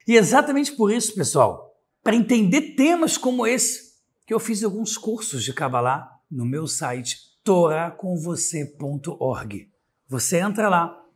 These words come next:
assina e tem acesso a todos os cursos de uma vez, de Torá, Kabbalah e hebraico. Eu garanto a você, através dessa plataforma e estudo com disciplina, você vai chegar em níveis,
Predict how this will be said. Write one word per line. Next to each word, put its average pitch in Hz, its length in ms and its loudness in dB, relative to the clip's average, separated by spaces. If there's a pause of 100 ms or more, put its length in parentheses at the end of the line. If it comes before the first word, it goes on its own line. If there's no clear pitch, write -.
(240)
assina 226 760 0
e 214 60 -6
tem 226 160 -4
acesso 214 420 -2
a - 20 -2
todos 214 300 -4
os 175 80 -2
cursos 196 320 -6
de 208 80 -4
uma 220 140 0
vez, 139 240 -2
de 123 80 -4
Torá, 151 400 0
Kabbalah 165 500 0
e 165 100 -4
hebraico. 127 480 -4 (480)
Eu - 140 -6
garanto 151 340 -2
a 156 40 -2
você, 143 360 -4 (120)
através 131 400 -4
dessa 165 200 -6
plataforma 147 680 -2 (340)
e 180 80 -4
estudo 170 440 0
com 208 260 -2
disciplina, 170 720 -4 (400)
você 147 240 -4
vai 160 160 -4
chegar 160 320 -6
em 170 140 -4
níveis, 175 720 -2